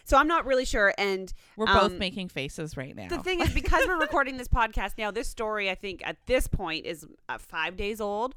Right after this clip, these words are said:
Speaker 2: Yeah.
Speaker 1: So by the time this episode is posted, maybe there will be more.
Speaker 2: Yeah.
Speaker 1: So I don't want to ju-, go too much into her mental illness,
Speaker 2: Yeah.
Speaker 1: if there is, or there is gotta
Speaker 2: Yeah.
Speaker 1: be an explanation.
Speaker 2: Right.
Speaker 1: I, you know, this is really, I wanted to share this so that I could, um,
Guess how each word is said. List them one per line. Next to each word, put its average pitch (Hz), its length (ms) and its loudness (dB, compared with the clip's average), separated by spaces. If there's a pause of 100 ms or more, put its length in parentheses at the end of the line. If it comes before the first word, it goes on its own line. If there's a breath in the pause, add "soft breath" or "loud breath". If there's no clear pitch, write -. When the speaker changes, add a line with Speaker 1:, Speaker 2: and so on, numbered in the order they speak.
Speaker 2:
Yeah. 165 320 -6
Speaker 1:
So 247 80 -4
by 208 160 0
the 214 60 -2
time 226 240 2
this 214 160 0
episode 190 320 -2
is - 80 -10
posted, 185 440 2
maybe 170 300 -4
there 170 160 -2
will 180 120 -2
be 165 160 -8
more. 165 580 -2
Speaker 2:
Yeah. 170 320 -2
Speaker 1:
So 247 80 8
I 254 60 8
don't 285 200 0
want 240 360 0
to 208 300 -4 (500)
ju-, 202 360 2
go 220 180 4
too 294 240 0
much 240 220 -4
into 208 240 -6
her 190 160 -4
mental 185 340 -6
illness, 170 400 -4
Speaker 2:
Yeah. 196 200 0
Speaker 1:
if 247 160 -2
there 233 120 -2
is, 208 300 -4
or 208 160 -8
there 208 220 -6
is 202 160 -10
gotta 214 300 2
Speaker 2:
Yeah. 233 40 -2
Speaker 1:
be 196 160 -2
an 185 80 -4
explanation. 165 840 -4 (100)
Speaker 2:
Right. 185 280 -2
Speaker 1:
I, 220 180 4
you 208 140 -6
know, 196 80 0
this - 200 -4
is 180 120 -4
really, 185 320 -4 (320 soft breath)
I 170 140 0
wanted 170 280 -6
to - 80 2
share 190 280 2
this 175 160 2
so 196 220 6
that 175 160 -2
I 165 140 4
could, 165 420 -4
um, 147 380 -4